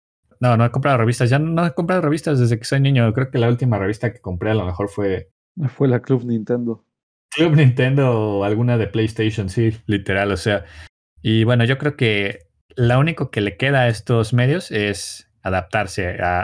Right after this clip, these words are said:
Speaker 1: a, a un futuro, o más bien a un presente que, que ya está llegando, que se está haciendo más futurista, ¿no? ¿Qué,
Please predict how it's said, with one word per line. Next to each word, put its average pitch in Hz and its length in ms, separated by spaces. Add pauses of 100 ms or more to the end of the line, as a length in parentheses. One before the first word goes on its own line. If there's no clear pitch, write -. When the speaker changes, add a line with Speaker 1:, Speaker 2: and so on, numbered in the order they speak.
Speaker 1:
a, 95 280
a 98 180
un 110 120
futuro, 110 520 (260)
o 107 180
más 113 160
bien 123 120
a 120 60
un 117 60
presente 110 400
que, 92 220
que 107 120
ya 107 60
está 110 160
llegando, 104 300
que 95 120
se 104 120
está 101 140
haciendo 98 240
más 95 200
futurista, 90 500
¿no? 135 320
¿Qué, 120 200